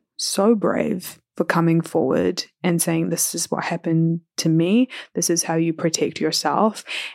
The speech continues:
And the fact that we're already labeling them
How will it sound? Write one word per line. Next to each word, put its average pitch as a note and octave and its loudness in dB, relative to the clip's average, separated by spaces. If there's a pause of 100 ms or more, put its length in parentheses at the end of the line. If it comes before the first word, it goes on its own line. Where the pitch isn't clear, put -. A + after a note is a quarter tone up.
And F3 2 (240)
the - -4
fact F#3+ 0
that F#3 0
we're F3 4
already F#3+ 4
labeling F#3 4
them F#3+ 4